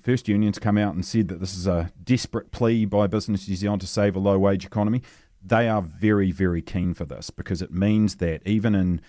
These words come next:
uh, occupations or sectors or areas where they don't have a lot of representation, they can take on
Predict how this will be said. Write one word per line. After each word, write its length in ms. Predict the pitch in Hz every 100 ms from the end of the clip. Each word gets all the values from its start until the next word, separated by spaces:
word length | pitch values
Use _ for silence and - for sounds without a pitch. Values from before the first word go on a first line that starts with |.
| _ _ -
uh, 120 | 78
occupations 680 | 98 92 90 98 95 95 85
or 100 | 82
sectors 460 | - 110 - 98 82
or 80 | 82
areas 420 | 95 95 92 85
where 80 | 95
they 140 | 82 85
don't 360 | - 101 104
have 140 | - 95
a 40 |
lot 180 | 87 87
of 140 | 85
representation, 800 | 87 82 85 87 87 92 90 82
they 180 | 80 85
can 220 | - 92
take 420 | - - 107 104 101
on 340 | 92 90 87